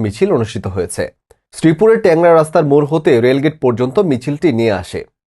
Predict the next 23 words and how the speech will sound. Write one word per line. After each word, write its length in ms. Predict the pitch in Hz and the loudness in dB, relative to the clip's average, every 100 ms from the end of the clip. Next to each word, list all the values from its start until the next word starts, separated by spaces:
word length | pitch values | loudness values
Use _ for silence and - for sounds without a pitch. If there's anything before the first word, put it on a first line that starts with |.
| _ _ - | _ _ 0
ওই 140 | 160 | 2
বিক্ষোভ 400 | 147 156 160 226 175 | 2 0 0 -2 0
মিছিলটি 400 | 180 190 165 170 | 0 -2 0 0
শাহজাহান 460 | 117 151 147 165 160 | 0 0 0 0 -2
ফকিরের 380 | 151 139 147 156 | -2 -4 -2 -2
সভাপতিত্বে 680 | 143 123 123 147 170 - 196 190 | 0 -2 -2 -6 -6 2 2 0
ও 80 | 127 120 - | -4 -4 -2
আক্তারুল 560 | 123 - 175 175 175 175 | -4 -2 0 2 2 0
মাস্টারের 480 | 131 120 156 160 151 | -4 -2 0 0 -2
সঞ্চালনায় 600 | - 135 175 180 185 127 | -4 -4 0 0 2 0
উপস্থিত 300 | 123 123 110 | -2 -8 -12
ছিলেন 280 | - 117 139 190 _ _ _ | -6 0 0 -2 _ _ _
গাজীপুর 480 | - 127 143 165 196 | -2 0 0 -2 -4
জেলা 200 | 151 147 | 0 -2
বিএনপির 380 | 135 139 120 135 | -2 -4 -4 -8
সিনিয়র 360 | 123 131 143 147 | -8 -4 -2 -4
সহসভাপতি 800 | - 123 120 135 131 139 143 104 - _ _ | -2 -2 -2 -2 -4 -6 -6 -6 -8 _ _
শফিকুল 480 | - 156 156 180 | -2 -2 0 -2
ইসলাম 300 | 120 - 101 80 _ _ _ _ _ - | -2 -6 -6 -8 _ _ _ _ _ -4
এবং 200 | 123 131 | 0 0
সিরাজ 340 | 123 170 180 180 | -2 0 0 0
উদ্দিন 260 | 147 135 143 | -6 -4 -2
কাইয়া। 300 | 120 101 | -2 -4